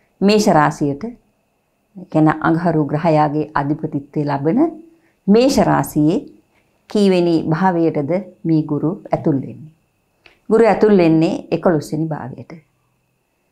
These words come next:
එකොළොස් වෙනි භාවය කියන්නේ මේෂ රාශියේ, මේෂ රාශියට බාධක ස්ථානය. මොකද මේෂ කියන්නේ චර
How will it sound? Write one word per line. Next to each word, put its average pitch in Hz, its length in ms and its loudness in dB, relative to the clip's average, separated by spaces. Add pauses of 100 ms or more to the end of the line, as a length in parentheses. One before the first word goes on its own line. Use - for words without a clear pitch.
(1000)
එකොළොස් 262 420 2
වෙනි 233 140 4
භාවය 180 400 4
කියන්නේ 190 720 0
මේෂ 180 300 -2
රාශියේ, 165 560 0 (1800)
මේෂ 208 240 2
රාශියට 196 420 2
බාධක 143 380 0
ස්ථානය. 156 460 -4
මොකද 160 260 -2
මේෂ 151 220 2
කියන්නේ 139 340 -2
චර 147 220 -2